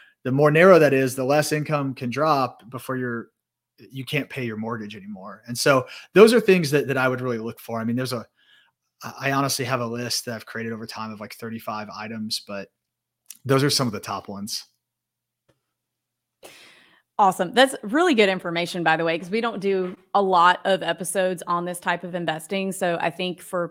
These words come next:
Speaker 2: people who are interested in making the jump from short-term to getting into
Speaker 1: Yeah.
Speaker 2: larger multifamily, this is,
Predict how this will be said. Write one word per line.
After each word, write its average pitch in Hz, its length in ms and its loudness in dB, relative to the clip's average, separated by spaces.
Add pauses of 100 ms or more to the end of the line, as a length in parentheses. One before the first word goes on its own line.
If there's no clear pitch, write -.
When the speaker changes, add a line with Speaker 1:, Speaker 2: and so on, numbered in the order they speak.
(100)
Speaker 2:
people 190 420 -6
who 175 460 -2 (640)
are 190 160 8
interested 208 640 2
in 185 340 -2
making 180 300 -2
the 180 80 -2
jump 175 360 -4
from 185 160 -4
short-term 175 600 -4
to 190 100 -8
getting 170 260 -2
into 170 720 -4
Speaker 1:
Yeah. 117 220 -2
Speaker 2:
larger 185 300 2
multifamily, 208 640 2
this 190 200 -2
is, 180 180 -16